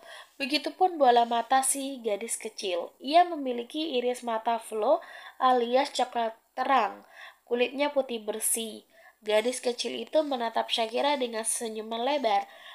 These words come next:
menampakkan lesung pipi yang hanya ada di pipi sebelah kanan. Shakira mengernyit. Gadis ini adalah Flo versi perempuan. Namun entah bagaimana Shakira langsung merasa sayang pada gadis kecil itu.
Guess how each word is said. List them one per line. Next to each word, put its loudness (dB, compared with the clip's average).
menampakkan 2
lesung 0
pipi -4
yang -4
hanya -4
ada 0
di -10
pipi -8
sebelah -8
kanan. -12
Shakira 2
mengernyit. -4
Gadis -2
ini -4
adalah 0
Flo -4
versi -4
perempuan. 0
Namun 2
entah -2
bagaimana -2
Shakira 0
langsung -4
merasa -2
sayang 2
pada 0
gadis -6
kecil -12
itu. -8